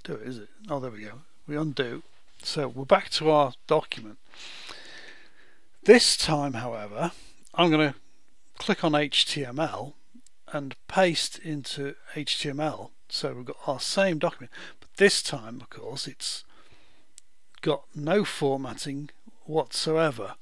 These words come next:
Now, what's that? So that's fine then, isn't it? Well, not quite. If we look at the preview, oh dear, we've lost all our, um, paragraph breaks. So that's not quite right either.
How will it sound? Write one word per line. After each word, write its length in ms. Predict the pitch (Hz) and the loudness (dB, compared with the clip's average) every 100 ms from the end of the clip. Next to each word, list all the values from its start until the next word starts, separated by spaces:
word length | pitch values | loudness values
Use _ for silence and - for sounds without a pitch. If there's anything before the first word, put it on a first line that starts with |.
| - - | -12 -6
Now, 340 | 147 131 131 - - - - - - - - - - | -4 -4 -8 -12 -16 -16 -16 -14 -14 -14 -16 -14 -8
what's 340 | 170 - - - | -6 -8 -10 -2
that? 180 | 175 165 147 | -2 -2 -6
So 180 | - 139 | -4 0
that's 260 | 143 - | 0 2
fine 300 | - 208 196 | 8 10 10
then, 180 | 123 120 | 6 0
isn't 220 | 185 160 | 2 2
it? 160 | 131 - - - | -2 -4 -14 -8
Well, 360 | 160 151 147 151 | -2 2 2 0
not 260 | 185 208 - | 2 2 0
quite. 600 | - - 180 127 107 - | -6 2 4 4 0 -8
If 140 | 127 180 | -4 -2
we 80 | |
look 160 | 180 156 | 0 0
at 60 | 156 | -2
the 60 | |
preview, 540 | - 165 160 123 120 147 - - - - - - 170 | 2 4 4 2 -2 -4 -6 -16 -16 -16 -16 0 6
oh 160 | 175 | 6
dear, 480 | 151 151 127 113 - - - - - - - | 6 0 0 -2 -8 -10 -16 -16 -16 -16 -8
we've 200 | 160 151 | -4 0
lost 360 | 165 190 - - | 8 8 8 8
all 200 | 160 147 | 8 10
our, 300 | 147 143 - - - - 226 175 151 | 8 6 -2 -8 -16 -14 -10 -2 2
um, 260 | 151 123 - - - - | 2 0 -8 -16 -16 -2
paragraph 640 | - 156 135 131 120 - - | 6 8 8 2 -4 -6 -2
breaks. 400 | 131 104 - - | -2 -2 -6 -4
So 360 | - 151 143 139 - - - | 2 2 2 0 -8 -14 0
that's 260 | - 226 - | 6 6 6
not 200 | 156 123 | -2 -2
quite 260 | - 147 170 | -2 -2 2
right 300 | 170 160 196 | 2 4 6
either. 420 | 180 123 107 | 4 4 -4